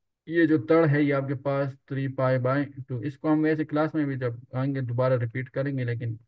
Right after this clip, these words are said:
अभी चूंकि हमें ये एक advantage हासिल है कि ये जो graphs है ना, इसे exact तो आपको, अ, वहाँ बोर्ड पे पता नहीं बनते हैं या नहीं, लेकिन ये सारे चीज़, अब पूरा सर्कल जब कंप्लीट होगा तो आपके पास वो equal होता है टू पाई के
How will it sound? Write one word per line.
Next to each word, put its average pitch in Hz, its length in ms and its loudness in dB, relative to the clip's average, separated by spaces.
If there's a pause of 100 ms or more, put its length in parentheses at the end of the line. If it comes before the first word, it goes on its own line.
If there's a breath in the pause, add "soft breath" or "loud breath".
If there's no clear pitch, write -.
(120)
अभी 139 260 0
चूंकि 151 400 2
हमें 143 340 2
ये 151 220 4
एक 156 100 -2
advantage 151 460 0
हासिल 156 300 -4
है 139 80 -6
कि 131 120 -10
ये 131 80 -2
जो 131 120 -4
graphs 139 400 0
है 151 60 0
ना, 170 160 -2 (520)
इसे 131 260 0
exact 131 520 2
तो 135 520 2 (100)
आपको, 123 680 -4 (240)
अ, - 20 -2
वहाँ 123 440 0
बोर्ड 127 240 0
पे 123 140 -6
पता 123 240 -2
नहीं 123 140 0
बनते 131 320 0
हैं 127 60 0
या 117 140 0
नहीं, 131 180 0
लेकिन 131 400 -4 (1000)
ये 120 200 0
सारे 120 280 0
चीज़, 117 140 -4
अब 120 220 -4
पूरा 156 240 6
सर्कल 160 360 0
जब 147 160 -2
कंप्लीट 143 460 0
होगा 139 220 0
तो 127 120 -6
आपके 123 160 -6
पास 127 320 -2
वो 120 60 -4
equal 123 240 -4
होता 120 200 0
है 135 60 -2
टू 127 300 0
पाई 110 240 -4
के 113 240 -6